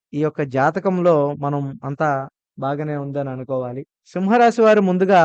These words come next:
మగ నక్షత్రము నాలుగు పాదాలు, తదుపరి పుబ్బా నక్షత్రము నాలుగు పాదాలు మరియు ఉత్తరా నక్షత్రము ఒకటో పాదంలో జన్మించిన వారైతే మనకి సింహరాశి కిందకైతే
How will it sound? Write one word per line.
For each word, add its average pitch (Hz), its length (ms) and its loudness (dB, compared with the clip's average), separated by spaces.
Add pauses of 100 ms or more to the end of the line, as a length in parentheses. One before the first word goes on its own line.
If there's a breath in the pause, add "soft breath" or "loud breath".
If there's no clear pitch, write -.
(140)
మగ 156 120 0 (100)
నక్షత్రము 175 540 -6 (800)
నాలుగు 143 460 0
పాదాలు, 143 400 2 (1080)
తదుపరి 208 460 2 (480)
పుబ్బా 170 340 0
నక్షత్రము 190 500 0 (220)
నాలుగు 165 360 -2
పాదాలు 156 420 0 (1160)
మరియు 160 280 0 (220)
ఉత్తరా 196 360 0
నక్షత్రము 160 480 -8 (160)
ఒకటో 160 240 -6 (140)
పాదంలో 165 400 -2 (140)
జన్మించిన 151 500 -2
వారైతే 143 360 -2 (680)
మనకి 156 320 -6 (920)
సింహరాశి 175 540 2
కిందకైతే 160 460 0